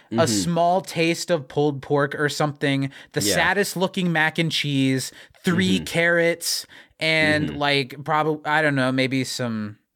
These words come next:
Speaker 2: A wilted
Speaker 1: what else?
Speaker 2: celery stick?
Speaker 1: Yeah, in a hard, soft roll.
Speaker 2: Mm-hmm.
Speaker 1: And tell me
Speaker 2: I'll
Speaker 1: that
Speaker 2: do
Speaker 1: it
Speaker 2: that.
Speaker 1: cost eighty-five dollars. I'll be so
Speaker 2: <laughs>
Speaker 1: disappointed.
Speaker 2: And I waited six hours in line for it.
Speaker 1: Have you ever been to Texas for anything before?
Speaker 2: No, it's my first time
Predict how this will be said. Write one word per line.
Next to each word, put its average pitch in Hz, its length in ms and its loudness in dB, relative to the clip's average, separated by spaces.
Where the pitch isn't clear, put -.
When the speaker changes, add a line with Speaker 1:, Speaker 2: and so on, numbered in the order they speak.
Speaker 2:
A 120 100 4
wilted 113 220 0
Speaker 1:
what 120 100 2
else? 98 160 0
Speaker 2:
celery 110 380 -2
stick? - 400 -12
Speaker 1:
Yeah, 139 360 0
in 147 120 0
a 135 220 0
hard, 160 680 0
soft 143 460 0
roll. 131 540 0
Speaker 2:
Mm-hmm. 95 300 -6
Speaker 1:
And 147 140 -2
tell 151 180 0
me 151 160 0
Speaker 2:
I'll - 80 4
Speaker 1:
that 151 80 4
Speaker 2:
do 165 60 2
Speaker 1:
it 151 60 2
Speaker 2:
that. - 40 0
Speaker 1:
cost 131 340 0
eighty-five 135 640 0
dollars. 123 600 0
I'll 254 140 4
be 262 100 4
so 185 460 4
Speaker 2:
<laughs> - 0 -
Speaker 1:
disappointed. 143 500 -4
Speaker 2:
And 165 80 2
I 156 100 0
waited 156 320 0
six 147 300 -4
hours 127 320 0
in 117 120 -4
line 107 220 -4
for 92 260 -12
it. - 200 -16
Speaker 1:
Have 127 120 -10
you 160 60 2
ever 175 100 2
been 131 140 -2
to 135 60 -4
Texas 139 420 -6
for - 100 -6
anything 160 300 -4
before? 175 360 -2
Speaker 2:
No, 110 340 2
it's - 140 -2
my 101 100 -2
first 131 300 -2
time 131 380 -4